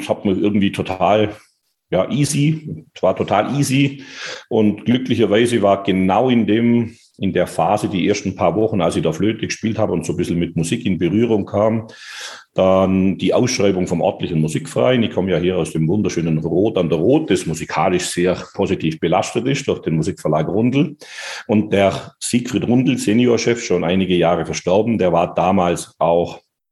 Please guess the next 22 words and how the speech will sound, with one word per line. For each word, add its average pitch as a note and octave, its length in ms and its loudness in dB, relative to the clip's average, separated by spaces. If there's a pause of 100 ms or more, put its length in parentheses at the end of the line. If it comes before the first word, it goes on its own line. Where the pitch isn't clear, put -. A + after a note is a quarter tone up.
(300)
der D#2+ 600 -2
musikalische D#2+ 600 -2
Leiter F2+ 320 0
des F2+ 160 -2
Musikvereins, A2+ 680 -2
der D#2 100 -2
Dirigent, F2 540 0 (540)
und G2+ 140 0
hat G#2 160 0
dafür G#2+ 240 0
gesorgt, G#2+ 640 0 (300)
dass - 220 -2
tatsächlich G#2 760 -2 (280)
in F#2 120 -2
der F2 100 0
Jugendausbildung G2 800 0
ein D#2 60 0
bisschen E2+ 240 0
was D#2 200 -2
passiert, F2 500 -2
hat E2 240 -4
es - 400 -6